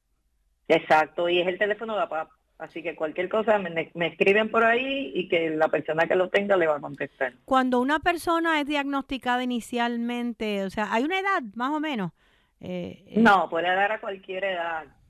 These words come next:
Speaker 1: Pueden
Speaker 2: Sí.
Speaker 1: nacer con psoriasis.
Speaker 2: O sea que
Speaker 1: Pero
Speaker 2: ya.
Speaker 1: hay un bra-, hay un bracket que mencionan entre la adolescencia a los treinta y pico de años,
Speaker 2: Ujú.
Speaker 1: donde muchas veces, eh, hay una alta incidencia.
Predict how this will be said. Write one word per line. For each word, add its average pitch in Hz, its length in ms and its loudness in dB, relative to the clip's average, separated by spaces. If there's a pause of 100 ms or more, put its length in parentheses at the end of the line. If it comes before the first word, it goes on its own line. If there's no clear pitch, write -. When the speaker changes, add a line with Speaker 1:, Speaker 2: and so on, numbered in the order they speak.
(640)
Speaker 1:
Pueden 185 220 -6
Speaker 2:
Sí. 190 60 -4
Speaker 1:
nacer 196 500 -2
con 156 180 -12
psoriasis. 143 540 -8 (380)
Speaker 2:
O 208 100 -4
sea 233 160 0
que 233 260 -2
Speaker 1:
Pero 208 680 2
Speaker 2:
ya. 185 160 0
Speaker 1:
hay 165 160 -2
un 202 260 -10
bra-, 208 440 2
hay 185 200 0
un 208 160 -4
bracket 208 460 2
que 180 80 -4
mencionan 180 640 -2
entre 160 340 0
la 160 100 4
adolescencia 185 1120 2
a 175 160 0
los 170 500 -6
treinta 175 300 2
y 175 80 0
pico 175 220 0
de 202 140 6
años, 156 360 -4 (220)
Speaker 2:
Ujú. 202 320 -6 (160)
Speaker 1:
donde 156 240 0
muchas 165 400 0
veces, 175 640 -6 (100)
eh, 143 360 -4
hay 143 460 -4
una 147 300 6
alta 139 280 0
incidencia. 139 760 0